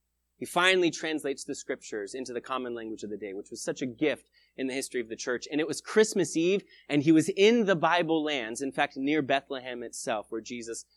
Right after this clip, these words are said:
was born, celebrating that and commemorating that. And in this story, he was visited by Jesus in a vision.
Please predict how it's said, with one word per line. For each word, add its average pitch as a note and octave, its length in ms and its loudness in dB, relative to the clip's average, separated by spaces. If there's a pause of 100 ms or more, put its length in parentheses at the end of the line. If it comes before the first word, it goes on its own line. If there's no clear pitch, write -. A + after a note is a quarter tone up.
(240)
was A#2 180 -2
born, B2+ 480 2
celebrating B2+ 840 4
that A2+ 160 -2
and C#3 120 -8
commemorating C#3 680 -4
that. G2 160 -12 (280)
And D#3+ 200 2 (200)
in A3 400 2
this E3 280 -2
story, C3 420 2
he D3 120 2
was C#3+ 180 0
visited F3 420 -2
by D3 160 -2
Jesus C3+ 520 -4
in B2+ 140 -8
a A#2 40 -8
vision. A2 560 -8